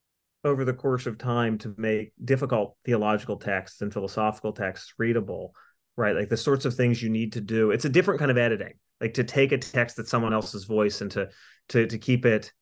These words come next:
both faithful and readable. And so to apply those skills to, to something that could be of use to others, and then have the good Dominican fathers do a podcast to unpack it.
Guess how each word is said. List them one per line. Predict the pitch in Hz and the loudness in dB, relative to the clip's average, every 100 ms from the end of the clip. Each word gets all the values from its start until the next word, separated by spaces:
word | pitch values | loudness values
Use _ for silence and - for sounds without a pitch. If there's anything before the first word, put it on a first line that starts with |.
| _ _ | _ _
both | 123 110 | 0 2
faithful | - 120 113 - 104 | 2 0 0 -4 -6
and | 95 | -4
readable. | 95 101 101 92 85 - - | -2 0 0 -4 -10 -10 -8
And | 113 | -2
so | 110 101 | 0 0
to | 104 101 - | -2 -2 -4
apply | 117 113 104 | -4 0 0
those | 92 92 | 0 -4
skills | - 104 95 - | -4 -2 -2 -8
to, | - 101 92 | -6 -6 -4
to | 117 | 0
something | 117 104 107 | 0 0 -2
that | 95 | -4
could | 104 | -6
be | 95 98 | -6 -6
of | 90 | -4
use | 104 95 | -6 -6
to | 95 | -4
others, | 95 95 90 87 - _ _ _ _ _ - | -4 -2 -4 -8 -16 _ _ _ _ _ -2
and | 139 | 4
then | 139 | 6
have | 131 117 110 104 95 - - | 6 4 4 2 0 -12 -4
the | 123 | 0
good | 120 107 | 2 2
Dominican | 110 110 107 98 | 0 0 -2 -4
fathers | 95 101 92 92 92 | -4 -2 -2 -6 -4
do | 104 | -6
a | 92 | -2
podcast | 101 95 90 92 - | -2 -2 -4 -10 -10
to | 98 | -10
unpack | 95 92 98 98 98 | -8 -4 -4 -4 -6
it. | 87 | -10